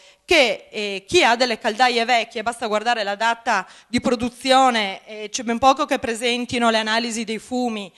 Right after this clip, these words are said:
si sa che una caldaia costruita prima di una certa data inquina e la si invita a sostituirla, si può benissimo fare intervenire la esco e quindi a costo quasi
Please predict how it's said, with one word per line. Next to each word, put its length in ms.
si 180
sa 200
che 100
una 140
caldaia 720
costruita 480
prima 240
di 80
una 140
certa 280
data 280
inquina 560
e 100
la 100
si 140
invita 560
a 480
sostituirla, 880
si 180
può 160
benissimo 520
fare 240
intervenire 640
la 200
esco 320
e 60
quindi 260
a 80
costo 480
quasi 400